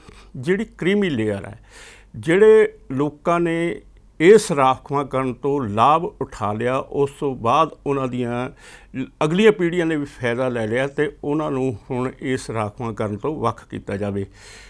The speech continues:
ਇਸ ਸੰਬੰਧ ਵਿੱਚ ਸੌ ਦੇ ਕਰੀਬ ਐਸ ਸੀ ਤੇ ਐਸ ਟੀ ਜਿਹੜੇ ਮੈਂਬਰ ਪਾਰਲੀਮੈਂਟ ਸੀਗੇ ਜਾਂ ਸਾਬਕਾ ਮੈਂਬਰ ਪਾਰਲੀਮੈਂਟ ਸੀਗੇ, ਉਹਨਾਂ ਨੇ, ਅਹ,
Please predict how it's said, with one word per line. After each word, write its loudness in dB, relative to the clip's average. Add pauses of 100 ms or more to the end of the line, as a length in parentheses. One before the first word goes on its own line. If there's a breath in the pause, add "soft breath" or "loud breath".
(140 loud breath)
ਇਸ 8
ਸੰਬੰਧ 0
ਵਿੱਚ 0
ਸੌ 0
ਦੇ 2
ਕਰੀਬ -4 (440 soft breath)
ਐਸ -2
ਸੀ -2
ਤੇ -4
ਐਸ -2
ਟੀ -2 (420)
ਜਿਹੜੇ 0
ਮੈਂਬਰ -2
ਪਾਰਲੀਮੈਂਟ -2
ਸੀਗੇ -4
ਜਾਂ -2 (360)
ਸਾਬਕਾ 2
ਮੈਂਬਰ -6
ਪਾਰਲੀਮੈਂਟ -6
ਸੀਗੇ, -6
ਉਹਨਾਂ -6
ਨੇ, -4 (680 loud breath)
ਅਹ, -2